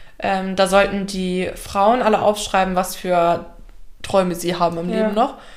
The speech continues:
Speaker 1: Und eine hat halt geschrieben, Chefin sein. Und ich hab so gedacht, das fühle ich irgendwie.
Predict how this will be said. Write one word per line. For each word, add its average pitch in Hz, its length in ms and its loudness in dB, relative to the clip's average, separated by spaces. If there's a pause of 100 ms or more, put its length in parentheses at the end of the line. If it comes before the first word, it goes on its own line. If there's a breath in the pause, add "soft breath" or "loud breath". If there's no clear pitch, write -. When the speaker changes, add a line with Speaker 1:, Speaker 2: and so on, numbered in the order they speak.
(220 loud breath)
Speaker 1:
Und - 160 -2
eine 202 220 4
hat 226 140 0
halt 208 160 0
geschrieben, 196 300 -6
Chefin 190 400 0
sein. 165 320 0
Und - 80 -4
ich - 160 -4
hab 208 80 0
so 208 160 -4
gedacht, 196 400 0 (300 loud breath)
das - 140 -10
fühle 226 260 2
ich 202 100 0
irgendwie. 185 560 -2